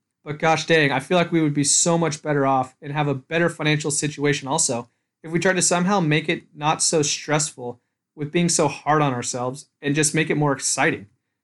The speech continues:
So I know it's not the same as doing some hobby you love, like team roping for me or whatever it is that you love to do, but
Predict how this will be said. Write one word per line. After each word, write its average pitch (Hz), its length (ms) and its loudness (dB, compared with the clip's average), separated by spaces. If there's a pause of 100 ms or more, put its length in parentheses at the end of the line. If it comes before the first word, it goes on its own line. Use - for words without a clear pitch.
(100)
So - 120 -8
I 185 60 4
know 202 140 4
it's 214 120 2
not 202 120 0
the 175 80 2
same 156 420 2
as 131 120 0
doing 147 320 0
some 131 280 -2
hobby 135 340 0
you 123 160 -4
love, 123 380 -2
like 120 200 -10
team 151 260 -2
roping 123 260 0
for 123 160 -20
me 123 260 -10
or 110 200 -14 (200)
whatever 165 260 4
it 156 60 6
is 147 140 2
that 135 80 2
you 151 160 2
love 135 160 2
to - 100 -8
do, 123 240 -6 (560)
but 160 320 0